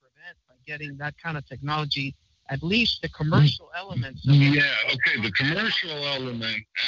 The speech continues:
Speaker 2: absolutely you can do. But what, you know, I always play the devil's advocate if I were,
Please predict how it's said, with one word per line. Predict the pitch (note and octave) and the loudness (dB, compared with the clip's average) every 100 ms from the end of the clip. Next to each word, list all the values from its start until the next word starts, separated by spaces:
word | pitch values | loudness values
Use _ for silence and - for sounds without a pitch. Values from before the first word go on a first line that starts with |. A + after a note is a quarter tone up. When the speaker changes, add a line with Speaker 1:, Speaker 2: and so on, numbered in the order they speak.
| C#3+ | -4
Speaker 2:
absolutely | C3 - A#2 B2 B2+ - - | -6 -8 -4 -4 -4 -4 -4
you | G#2 G#2+ F#2 | -4 -6 -6
can | A2 F#2+ F#2+ | -6 -6 -4
do. | A2+ A#2 F2+ D#2 E2+ - _ _ | -4 -4 -6 -12 -18 -20 _ _
But | C3+ C3 A#2+ A#2+ | -2 -2 -2 -4
what, | C3+ D3 C3 _ _ - | -4 -4 -6 _ _ -6
you | - - - G#2+ G2+ F#2 C3+ | -2 0 2 0 -2 -2 0
know, | B2 | -2
I | A2+ A#2 C3+ | -4 -6 -6
always | C#3 A#2 - | -6 -4 -4
play | - A#2 A#2 A2 G#2 | -2 -2 -2 -4 -6
the | G#2 | -6
devil's | F#2+ G#2 G2+ G2+ F#2 - - F#2 | -4 -4 -4 -2 -4 -6 -6 -4
advocate | G2 F#2+ F2+ F2+ F2+ - | -4 -4 -4 -4 -4 -6
if | F#2 F2 | -4 -4
I | G2 G2 F#2 | -4 -6 -6
were, | F#2+ F#2 E2 | -6 -4 -4